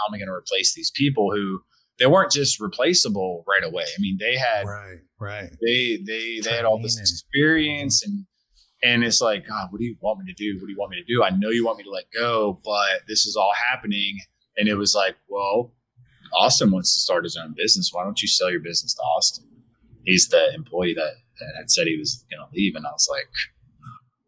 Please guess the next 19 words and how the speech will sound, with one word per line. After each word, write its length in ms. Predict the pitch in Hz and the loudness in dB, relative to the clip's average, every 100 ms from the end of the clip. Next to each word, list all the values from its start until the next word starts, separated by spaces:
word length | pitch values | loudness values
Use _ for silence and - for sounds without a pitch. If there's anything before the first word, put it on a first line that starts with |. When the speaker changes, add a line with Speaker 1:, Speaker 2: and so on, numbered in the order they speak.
| _ _ | _ _
Speaker 1:
"Whew, 320 | 285 311 - - _ _ _ _ _ _ _ _ _ - | 8 8 8 0 _ _ _ _ _ _ _ _ _ -2
okay." 560 | 131 117 135 139 82 - _ _ _ _ _ _ - | 0 2 4 2 -2 -12 _ _ _ _ _ _ 0
And, 320 | 98 95 90 | 2 4 2
uh, 380 | 92 87 85 85 - | 2 0 -2 -6 -2
and, 140 | 139 | 0
and 180 | 139 139 | 0 -2
I 140 | 147 | -4
had 160 | 160 135 | 0 4
some 160 | 143 127 | 4 4
mentorship, 560 | 127 123 120 120 120 | -2 -4 -2 0 -2
some 160 | - 110 | -6 -8
coaching 600 | 113 110 107 113 107 107 | -4 -2 -2 -4 -6 -6
along 300 | 101 104 101 | -2 -2 -2
the 80 | 98 | -4
way 240 | 101 104 98 | -4 -4 -4
that 180 | 95 | -8
was 280 | 92 87 - 95 | -8 -6 -6 -6
basically 340 | 101 - 95 | -4 -2 -2
had 140 | 92 | -4